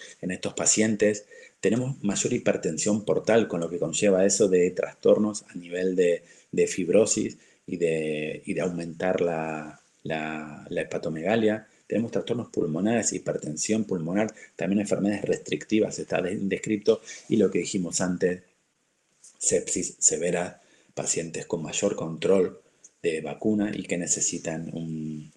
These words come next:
otro conocimiento a la hora de, de desarrollarlo. Tenemos aquí este trabajo de Pastore del dos mil catorce, en el cual no daban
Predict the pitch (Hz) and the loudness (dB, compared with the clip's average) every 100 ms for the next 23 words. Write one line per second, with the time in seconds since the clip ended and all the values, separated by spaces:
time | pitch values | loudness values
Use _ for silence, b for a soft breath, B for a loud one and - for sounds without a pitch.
0 | _ _ _ _ - - 80 78 76 - | _ _ _ _ -6 -4 -4 -6 -2 -2
1 | 85 80 82 87 80 78 80 80 80 80 | -2 -6 -2 0 0 0 0 0 0 -2
2 | 80 82 78 78 78 - 76 71 76 71 | -4 -6 -4 -4 -4 -6 -8 -8 -8 -8
3 | 69 - _ b b b b b b b | -8 -10 _ b b b b b b b
4 | b b b b b b _ _ _ _ | b b b b b b _ _ _ _
5 | _ _ _ _ _ _ - 113 131 131 | _ _ _ _ _ _ 4 4 4 2
6 | 123 123 123 117 117 113 - - - 123 | 2 2 4 4 4 2 2 0 8 10
7 | 113 107 101 92 107 104 90 - 117 107 | 12 10 8 4 0 2 2 6 6 6
8 | - 101 104 - - 110 117 117 120 117 | 4 4 2 -6 -4 0 2 2 6 6
9 | 120 - - _ _ _ _ _ _ _ | 6 2 -12 _ _ _ _ _ _ _
10 | - - _ - _ _ - 127 135 147 | -20 -20 _ -20 _ _ -2 4 6 8
11 | 151 143 139 - | 6 6 2 -2